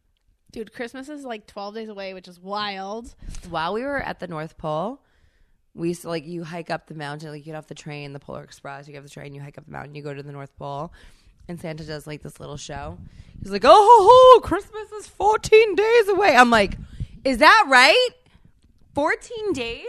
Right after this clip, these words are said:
Speaker 1: Okay, if anybody has
Speaker 2: In
Speaker 1: a
Speaker 2: my mind,
Speaker 1: Santa,
Speaker 2: it's still Thanksgiving.
Speaker 1: I want a Santa.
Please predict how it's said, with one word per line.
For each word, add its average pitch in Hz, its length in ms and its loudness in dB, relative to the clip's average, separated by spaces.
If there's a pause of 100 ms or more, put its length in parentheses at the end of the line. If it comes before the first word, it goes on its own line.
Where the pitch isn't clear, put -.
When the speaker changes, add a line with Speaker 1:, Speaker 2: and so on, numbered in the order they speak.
(480)
Speaker 1:
Okay, 226 160 -8
if 208 100 -10
anybody 247 360 -10
has 349 80 -2
Speaker 2:
In 302 80 4
Speaker 1:
a 320 40 -2
Speaker 2:
my 339 120 4
mind, 320 260 -2
Speaker 1:
Santa, 294 140 -6
Speaker 2:
it's 185 80 -14
still 254 200 -2
Thanksgiving. 175 800 -10 (120)
Speaker 1:
I 214 80 -12
want 208 200 -10
a 208 40 -14
Santa. 165 500 -20